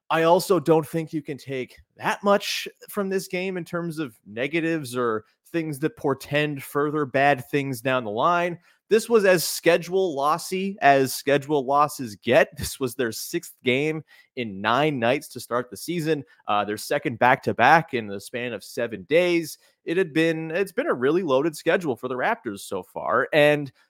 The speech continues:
you couple that with a matchup in Philly that is particularly challenging, and we'll get into why.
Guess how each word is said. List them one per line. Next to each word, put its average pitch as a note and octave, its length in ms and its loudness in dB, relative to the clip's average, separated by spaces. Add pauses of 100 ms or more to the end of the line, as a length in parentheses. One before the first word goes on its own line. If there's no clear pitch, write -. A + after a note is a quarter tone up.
you D3 120 -4
couple C#4+ 440 6
that G2 360 0 (340)
with C3+ 180 -6
a D#3 80 0
matchup A3 580 4
in G#3 140 0
Philly C3+ 500 -2
that A2+ 200 -2
is A2+ 180 -6
particularly F#3+ 720 0
challenging, G2+ 720 0
and G2+ 80 -10
we'll A2 80 -8
get C3 160 -6
into A#2 160 -2
why. G#2+ 460 4